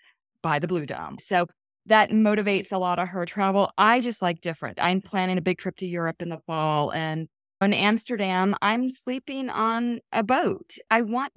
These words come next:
that different experience. yolo, you only live once. So I would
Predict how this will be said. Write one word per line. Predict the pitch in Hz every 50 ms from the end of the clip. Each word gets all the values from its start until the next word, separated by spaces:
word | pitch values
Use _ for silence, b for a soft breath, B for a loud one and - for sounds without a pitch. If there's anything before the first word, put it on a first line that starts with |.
| 214 -
that | 226 214 208 196 - - _ _ _ _ -
different | 233 214 - - 220 208 196 -
experience. | 190 - - - 233 220 190 160 156 - -
yolo, | 208 214 214 220 220 196 151 143
you | 139 - 175
only | 175 175 226 240 247 240
live | 220 214 196 175
once. | 185 214 214 196 175 180 -
So | - - 220 208
I | - 208 226
would | 247 240 226